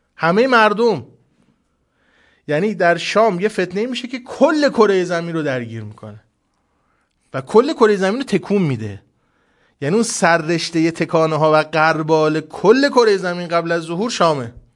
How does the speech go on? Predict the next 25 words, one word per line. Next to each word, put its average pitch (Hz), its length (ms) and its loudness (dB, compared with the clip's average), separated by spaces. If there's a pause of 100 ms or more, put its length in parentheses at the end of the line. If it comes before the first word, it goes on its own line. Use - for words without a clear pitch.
(1080)
از 170 240 0
اونجا 214 240 2
همه 196 180 0
محک 143 360 -4
می‌خورن. 123 400 -6
و 143 100 -6
خصوصاً 180 520 -8
تو 190 120 -10
این 185 100 -4
یک 160 100 -6
سال 170 280 -4 (400)
دیدیم 143 300 -6
دیگه. 113 180 -12
یعنی 117 320 -12 (460)
دنیا 147 360 -2
به 180 120 -2
هم 175 240 -2
ریخت 226 280 -10 (720)
و 127 320 -6 (420)
چه - 220 -8
کسایی 196 340 -2
که 208 100 -4
فکر 214 220 0
نمی‌کردیم، 220 440 -2
طرف 202 360 -2